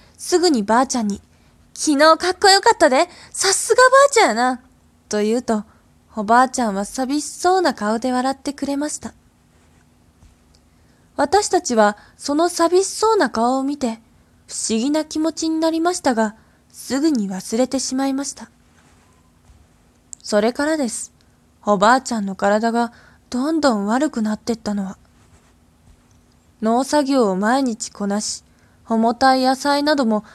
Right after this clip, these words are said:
軽々持っていたおばあちゃんが、ほんの一ヶ月ばかりで寝たきりになってしまいました。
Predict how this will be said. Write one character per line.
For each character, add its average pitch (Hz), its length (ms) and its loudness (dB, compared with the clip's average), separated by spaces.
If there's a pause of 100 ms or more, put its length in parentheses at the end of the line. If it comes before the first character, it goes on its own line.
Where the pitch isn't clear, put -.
(140)
軽 320 260 2
々 359 260 4
持 226 180 -2
っ 233 40 -10
て - 160 -4
い 247 80 -2
た 208 140 -4
お 202 40 -4
ば 226 180 0
あ 254 60 0
ち 247 100 -6
ゃ 233 80 -2
ん 208 40 -4
が、 196 160 -6 (680)
ほ 208 240 -2
ん 240 140 -2
の 262 120 -2
一 262 100 -4 (100)
ヶ 269 120 -6
月 277 240 -6
ば 302 140 0
か 320 100 0
り 254 140 2
で 208 180 -4 (400)
寝 208 120 -4
た 226 180 -4
き 262 140 -8
り 277 120 -2
に 277 80 -2
な 311 120 -2
っ - 20 -20
て 320 160 -6
し - 160 -6
ま 202 160 -4
い 208 60 -4
ま 226 120 -4
し 226 80 -10
た。 - 160 -20